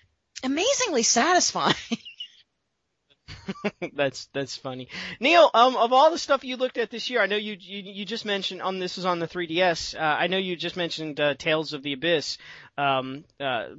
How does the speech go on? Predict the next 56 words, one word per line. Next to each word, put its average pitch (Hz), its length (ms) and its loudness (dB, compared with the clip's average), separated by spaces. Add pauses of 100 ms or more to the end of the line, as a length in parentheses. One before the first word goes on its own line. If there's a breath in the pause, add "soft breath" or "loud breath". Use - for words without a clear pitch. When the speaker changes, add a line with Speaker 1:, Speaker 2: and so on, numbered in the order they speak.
Speaker 2:
but, 185 280 2
uh, 156 280 4
other 226 260 4
than 208 180 -4
that 170 220 0
one, 147 220 -8
was, 165 360 -8
was 202 240 -2
there 277 200 0
a 262 60 2
three 254 260 -8
D 233 160 0
S 226 160 0
game? 226 180 -6
Like, 214 180 0
Marie 220 300 0
gets 196 220 0
into 175 180 -2
these, 156 360 -4 (320 loud breath)
you 190 100 -6
know, 165 100 4
these 151 180 -2
iPad 165 440 2
games 139 320 -6
and 139 100 -12
she - 160 -8
plays 147 320 -4
for 117 340 -10
a 156 100 -4
long, 143 500 2
long 139 200 -2
time. 160 260 0
Was 170 140 -2
there 196 120 0
anything 269 440 2
that 233 180 0 (320 loud breath)
struck - 320 2
you 233 100 -4
this 202 200 -2
year 208 200 0
as, 190 160 0
like, 180 240 2
you 180 80 -4
know, 156 140 2
"I 151 140 4
was, 139 180 -8 (160)
I 165 80 0
was 147 160 -2
really 165 220 0
glad 156 260 2
I 135 60 2
got 143 280 2
it," 165 180 -2
and, 143 340 -10
uh, 135 300 -4
and, 135 340 -12